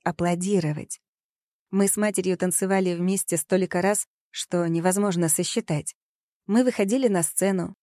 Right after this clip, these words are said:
софиты обогревали нас, сверкание наших блёсток и теней для век долетало даже до зрителей в последнем ряду.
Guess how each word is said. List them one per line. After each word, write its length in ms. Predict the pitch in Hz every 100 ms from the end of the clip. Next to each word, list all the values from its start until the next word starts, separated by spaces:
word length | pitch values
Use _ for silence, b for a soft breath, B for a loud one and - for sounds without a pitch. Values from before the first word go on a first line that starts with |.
| _ _ _
софиты 440 | - 160 175 160
обогревали 600 | 156 160 156 160 170 190
нас, 320 | 170 160 156 - _ _
сверкание 640 | - 175 160 226 240 220
наших 400 | 202 226 - 190
блёсток 560 | 175 196 247 - 196 - -
и 160 | 214
теней 440 | - 190 185 240 214
для 260 | 165 170 165
век 260 | 247 269 - _ _
долетало 500 | 175 175 175 247 233
даже 320 | 196 220 208
до 160 | 185 180
зрителей 600 | 190 233 226 202 196 196
в 120 | -
последнем 640 | - 190 226 247 190 202
ряду. 360 | 202 247 180 147